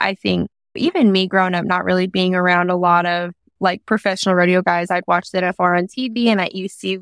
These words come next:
what the amount is. I'm like, "Oh, these guys, they must live in mansions and drive eight horse bloomers." But the reality is all of these guys that are going,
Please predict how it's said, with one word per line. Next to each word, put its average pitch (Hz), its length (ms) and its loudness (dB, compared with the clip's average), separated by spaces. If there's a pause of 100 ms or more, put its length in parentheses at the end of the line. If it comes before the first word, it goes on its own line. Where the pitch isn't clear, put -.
(140)
what 185 220 0
the 180 80 0
amount 180 260 0
is. 185 140 -6
I'm 190 80 -6
like, 170 220 -6
"Oh, 208 180 -2
these 196 220 -4
guys, 202 260 -2
they 220 100 -6
must 208 220 -6
live 185 140 -2
in 175 140 -2
mansions 185 600 -2
and 175 240 -2 (480)
drive 190 400 2 (140)
eight 202 160 2
horse 185 320 -2
bloomers." 185 640 0
But 208 160 -2
the 190 80 0
reality 202 960 -2 (100)
is 196 480 0 (540)
all 190 240 2
of 226 100 -8
these 214 340 -16 (380)
guys 190 380 0
that - 120 -6
are 180 200 -4
going, 180 640 -2